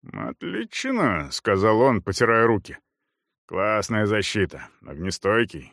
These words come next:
выдерживает пару тысяч градусов в течение нескольких часов.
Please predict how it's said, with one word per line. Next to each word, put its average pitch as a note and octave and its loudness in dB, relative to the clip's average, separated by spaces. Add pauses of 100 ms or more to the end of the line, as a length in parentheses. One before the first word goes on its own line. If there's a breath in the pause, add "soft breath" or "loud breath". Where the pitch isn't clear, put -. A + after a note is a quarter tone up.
выдерживает A2 0
пару A2+ -2
тысяч A#2 -4
градусов A2 -2
в - -18
течение A#2+ 0
нескольких G#2 -2
часов. F#2+ -4